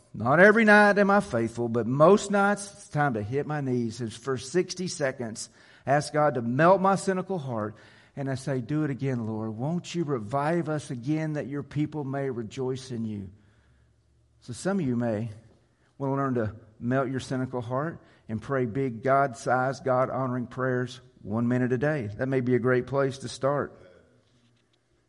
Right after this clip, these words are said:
You with me, Randy? Amen. And did you know that God is always, always, always on his throne? You know that he's always moving this somewhere? Did you know that God's not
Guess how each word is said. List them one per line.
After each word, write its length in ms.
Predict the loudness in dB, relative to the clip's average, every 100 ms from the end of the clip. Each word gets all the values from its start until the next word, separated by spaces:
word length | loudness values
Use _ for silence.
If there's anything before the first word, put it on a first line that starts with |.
| _ _ _ _ -2
You 140 | 2
with 160 | 2 2
me, 80 |
Randy? 380 | -2 -2 -2 -6 -12 _ _ -8 0
Amen. 600 | 2 4 2 2 -2 -6 -20 -20 -20 -20 _ _ _ _ _ _ _ _ _ -4
And 140 | -2
did 140 | -2
you 80 | -2
know 200 | 0 0
that 160 | 0 2
God 260 | 4 4
is 120 | 2 -2 -2
always, 640 | 2 4 4 2 0 -4 -10 0
always, 720 | 4 4 4 4 2 0 -6 -4
always 760 | 2 4 4 2 2 0 -2 -10 -20 _ _ _ _
on 180 | 0 0
his 140 | 0 -4
throne? 480 | -2 0 -2 -6 -12 -20 _ _ _ _ _ _ _ -4
You 120 | 2
know 200 | 6 8
that 100 | 8
he's 160 | 6 6
always 720 | 6 8 8 8 4 4 2
moving 360 | 0 2 0
this 160 | 0 -2
somewhere? 640 | 0 0 2 2 2 0 -4 -12 _ _ -18 -4
Did 140 | -2
you 80 | 4
know 140 | 6 6
that 100 | 8
God's 400 | 10 10 8 6
not 340 | 4 4